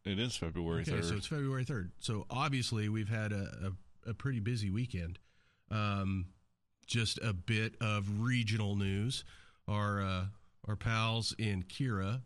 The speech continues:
Speaker 2: out of Oklahoma City dropped their record, Redefine. Um, we'd play you some of it, but, uh, you know, um, YouTube likes to, uh, to flag labeled music, basically. They are on Eclipse Records.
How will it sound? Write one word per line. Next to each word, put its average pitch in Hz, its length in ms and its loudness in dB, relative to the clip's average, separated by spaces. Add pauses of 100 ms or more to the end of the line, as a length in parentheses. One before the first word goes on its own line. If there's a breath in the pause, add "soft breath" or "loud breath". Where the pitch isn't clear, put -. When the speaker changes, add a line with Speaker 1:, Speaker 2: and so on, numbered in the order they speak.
(100)
Speaker 2:
out 104 120 0
of 98 80 0
Oklahoma 101 340 0
City 104 400 0 (320)
dropped 95 320 -2
their 95 120 0
record, 95 360 -2
Redefine. 95 720 0 (640 loud breath)
Um, 90 280 2
we'd 98 140 0
play 120 180 0
you 123 120 0
some 127 200 2
of 127 140 2
it, 139 160 0 (100)
but, 104 480 -2
uh, 92 300 2 (200)
you 92 100 0
know, 90 160 0 (760 soft breath)
um, 67 340 -6
YouTube 104 480 -2
likes 101 260 -2
to, 95 340 0
uh, 92 120 0 (380)
to 110 140 -4
flag 98 400 0 (1900)
labeled 101 500 2
music, 92 380 0
basically. 104 440 -2
They 110 160 0
are 110 180 0
on 101 140 0
Eclipse 98 340 -2
Records. 87 520 -4